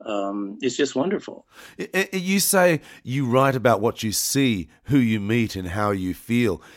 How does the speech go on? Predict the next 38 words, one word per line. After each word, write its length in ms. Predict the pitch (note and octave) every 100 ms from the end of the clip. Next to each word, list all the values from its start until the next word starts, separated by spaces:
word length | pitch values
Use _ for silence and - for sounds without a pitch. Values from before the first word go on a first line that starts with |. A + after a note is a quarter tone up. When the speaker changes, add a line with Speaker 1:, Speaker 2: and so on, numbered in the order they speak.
| - _ - _
Speaker 2:
So, 200 | - F3+
Matthew, 320 | E3+ E3+ E3+
is 120 | D#3+
there 160 | D#3 D#3
a 40 |
song, 420 | - F3+ E3 C3+
Tired, 540 | A#2+ C3+ C3 B2+ A#2+ A2+
Angry, 460 | A#2+ A#2+ B2 A#2 G#2
and 180 | F#2+ -
Over 340 | G#2+ B2 D3
It? 80 | A#3 - _ _ _ _ - _ _ _ _ _ _ _ _ _ _ -
Speaker 1:
<laughs> 640 | - D3 - - - -
Sorry, 280 | - G#3+ F#3+
is 140 | D3+
it, 120 | E3 - -
what, 180 | C#3 -
is 160 | F3 D3+
it, 140 | D3+ - F3+ - - - D#3
what, 180 | C#3+ E3
it 60 | D3
sounded 340 | G3+ G3 C3+
like 180 | - B2+ - - - -
a 60 | D#3+ -
song 160 | E3 E3
called 260 | D#3 C#3
what? 200 | C3+ D3 -
I 100 | D3
didn't 220 | D3+ C#3
hear 40 | C#3+
Speaker 2:
Tired, 400 | E3 E3+ F3 E3+
Speaker 1:
it. 40 | -
Speaker 2:
Angry, 400 | D#3+ D#3+ D3+ C#3
and 120 | B2+
Over 420 | B2+ D3 D#3 C3+ G#2
It. 100 | F#2 _ _ - - - - - _ _ -
Because, 360 | F3 F#3 F3
and, 160 | F3 F3
Speaker 1:
Tired. 240 | F3 G3+